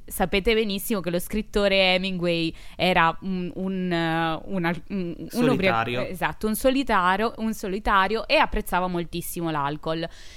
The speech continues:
Speaker 1: Il quaranta per cento del, degli ubriaconi, del, dell'effetto sbornia,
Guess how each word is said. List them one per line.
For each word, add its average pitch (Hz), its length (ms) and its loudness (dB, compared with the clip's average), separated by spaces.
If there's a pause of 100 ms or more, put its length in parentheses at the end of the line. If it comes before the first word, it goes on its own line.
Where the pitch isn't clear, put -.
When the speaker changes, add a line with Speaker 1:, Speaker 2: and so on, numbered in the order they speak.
(120)
Speaker 1:
Il 440 160 4
quaranta 277 400 4
per 240 180 0
cento 190 640 -2
del, 185 800 2
degli 220 240 4
ubriaconi, 196 840 0
del, 220 340 0
dell'effetto 220 600 0
sbornia, 185 760 -2